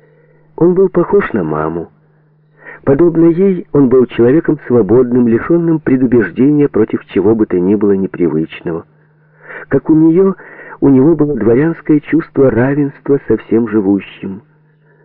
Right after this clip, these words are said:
Он так же, как она, понимал все с первого взгляда и умел выражать мысли в той форме, в какой они приходят в голову в первую минуту, пока они живы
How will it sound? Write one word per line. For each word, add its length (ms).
Он 180
так 300
же, 100
как 180
она, 220
понимал 600
все 300
с 200
первого 460
взгляда 580
и 60
умел 360
выражать 440
мысли 420
в 100
той 200
форме, 460
в 100
какой 360
они 120
приходят 500
в 100
голову 360
в 140
первую 440
минуту, 540
пока 260
они 240
живы 400